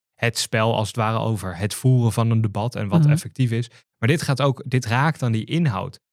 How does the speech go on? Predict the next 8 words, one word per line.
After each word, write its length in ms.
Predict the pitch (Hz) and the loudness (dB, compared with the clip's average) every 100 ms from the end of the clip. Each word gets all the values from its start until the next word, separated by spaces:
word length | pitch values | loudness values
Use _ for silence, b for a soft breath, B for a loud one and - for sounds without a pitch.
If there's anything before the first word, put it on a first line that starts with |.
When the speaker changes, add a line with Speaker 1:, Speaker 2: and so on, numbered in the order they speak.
| _ _ | _ _
Speaker 1:
En 400 | 120 123 120 - _ _ | -2 0 0 -4 _ _
Wilders 640 | - 107 151 165 131 104 - | -4 2 4 4 2 2 4
ziet, 280 | 170 127 | 4 4
en 320 | - 98 - - | -2 -6 -6 -10
dat, 160 | - 104 95 _ | -10 -10 -10 _
dat 160 | - 90 | -10 -4
blijkt 280 | 101 98 | -4 -2
ook, 380 | 104 - - - | -6 -8 -20 -20